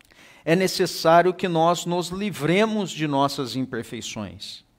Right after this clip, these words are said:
É necessário que nós reconheçamos as nossas dificuldades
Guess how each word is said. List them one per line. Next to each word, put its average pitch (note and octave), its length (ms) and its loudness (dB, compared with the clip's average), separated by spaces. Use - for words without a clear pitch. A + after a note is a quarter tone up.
É D3+ 120 0
necessário E3+ 600 2
que F#3+ 140 -4
nós D3+ 320 2
reconheçamos F#3 1160 0
as C#3 160 0
nossas C#3 580 -2
dificuldades C3 1160 -6